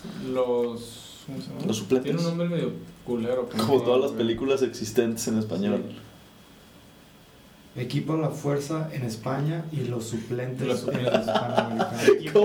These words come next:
Speaker 2: ¿Cómo?
Speaker 1: a la fuerza.
Speaker 2: ¿Cómo se llama en España?
Speaker 3: Equipo a la fuerza.
Speaker 2: Verga,
Speaker 1: Ajá.
Speaker 2: está bien pendejo. <laughs> Este,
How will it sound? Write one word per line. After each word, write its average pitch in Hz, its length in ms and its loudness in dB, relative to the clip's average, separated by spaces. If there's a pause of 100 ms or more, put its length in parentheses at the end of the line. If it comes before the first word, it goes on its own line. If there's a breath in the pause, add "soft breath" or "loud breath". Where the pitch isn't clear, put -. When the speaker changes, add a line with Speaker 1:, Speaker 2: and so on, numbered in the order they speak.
(180)
Speaker 2:
¿Cómo? - 40 -8
Speaker 1:
a 156 100 -2
la 123 120 0
fuerza. 135 460 0
Speaker 2:
¿Cómo 220 200 6
se 190 240 8
llama 190 260 4
en 185 100 2
España? 175 500 2
Speaker 3:
Equipo 156 300 0
a 160 60 2
la 143 100 2
fuerza. 135 560 -6 (1200 loud breath)
Speaker 2:
Verga, 117 360 2
Speaker 1:
Ajá. 120 160 -2 (140)
Speaker 2:
está - 380 -6
bien 110 140 0 (120)
pendejo. - 680 0
<laughs> - 40 -2 (840 loud breath)
Este, 120 440 4